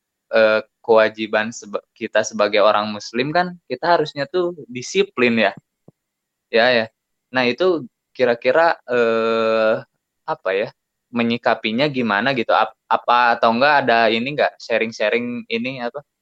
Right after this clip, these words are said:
yang bisa memotivasi kita untuk biar kita tuh, eh, enggak telat lah, dan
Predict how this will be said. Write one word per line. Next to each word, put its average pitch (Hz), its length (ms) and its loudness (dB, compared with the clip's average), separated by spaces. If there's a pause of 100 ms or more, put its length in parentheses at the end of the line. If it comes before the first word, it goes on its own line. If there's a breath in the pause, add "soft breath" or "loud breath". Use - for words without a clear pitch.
(320)
yang 120 240 0
bisa 113 400 2
memotivasi 110 1120 -4
kita 113 320 0
untuk 123 560 -2
biar 113 320 2
kita 110 320 2
tuh, 156 320 0 (560)
eh, 107 480 0
enggak 110 240 0
telat 120 320 2
lah, 160 120 2 (160)
dan 156 280 0